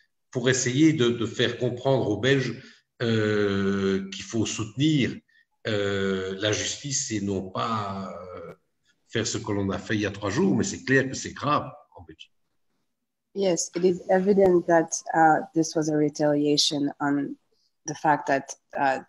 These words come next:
Speaker 2: dad and the Belgians are trying to support Vincent in, uh, seeing my father in Kigali.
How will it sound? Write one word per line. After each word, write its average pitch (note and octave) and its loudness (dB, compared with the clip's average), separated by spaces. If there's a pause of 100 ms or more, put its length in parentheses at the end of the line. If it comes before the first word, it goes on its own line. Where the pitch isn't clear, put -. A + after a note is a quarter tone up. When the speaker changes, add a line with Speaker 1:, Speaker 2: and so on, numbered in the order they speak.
(180)
Speaker 2:
dad C#3 2
and C#3+ 0
the C#3 -2
Belgians C#3+ 2
are C#3 -2
trying C#3 -4
to D3 -8
support C3+ -4 (100)
Vincent C3+ -2
in, B2+ -6
uh, B2+ -4 (240)
seeing C#3 -2
my C3+ 0
father C3+ -2
in C3+ -2
Kigali. C#3 0